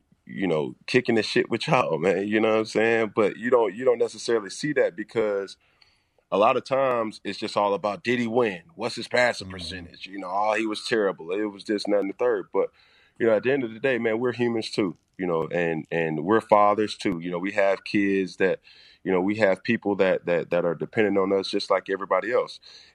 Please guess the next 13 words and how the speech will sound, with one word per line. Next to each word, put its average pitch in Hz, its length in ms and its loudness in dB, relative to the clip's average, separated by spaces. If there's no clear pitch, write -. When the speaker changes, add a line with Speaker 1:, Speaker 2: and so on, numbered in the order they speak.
Speaker 1:
And 90 160 0
we 98 140 0
just 104 400 0
have 101 200 4
to 92 100 -2
find 98 420 2
ways 92 320 -2
to 90 100 -8
juggle 98 460 0
it. 104 100 -2
And, 85 200 -4
and, 80 340 -8
um, 78 460 -4